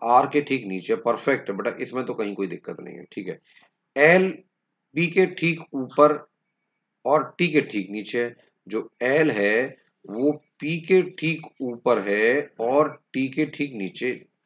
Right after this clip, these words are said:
टी के ठीक नीचे है। अच्छा, टी के ठीक नीचे है, ओके। तो ये थोड़ा सा यहाँ एरर हो गया हमारा, थोड़ा सा यहाँ एरर हो गया। तो देखते हैं कहाँ,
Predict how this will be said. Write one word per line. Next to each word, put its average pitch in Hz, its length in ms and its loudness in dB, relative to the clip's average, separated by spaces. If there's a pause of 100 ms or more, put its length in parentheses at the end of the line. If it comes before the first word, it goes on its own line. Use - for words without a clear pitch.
(240)
टी 135 120 -6
के 151 160 -4
ठीक 143 220 -6
नीचे 120 300 -4 (400)
है। 92 80 -4
अच्छा, - 240 -2
टी 165 240 -4
के 180 120 2
ठीक 180 300 -8
नीचे 110 280 -4
है, 90 80 -4
ओके। 120 600 -4 (680)
तो 123 120 0
ये 127 500 0
थोड़ा 120 200 4
सा 120 140 0
यहाँ 113 380 -2
एरर 98 240 -6
हो 82 140 -10
गया 82 160 -10
हमारा, 82 320 -12
थोड़ा 107 260 -6
सा 117 140 -6
यहाँ 104 260 -6
एरर 95 240 -8
हो 101 120 -8
गया। 113 180 -4 (720)
तो 95 400 -6
देखते 110 440 -6
हैं 120 220 -2
कहाँ, 107 280 -6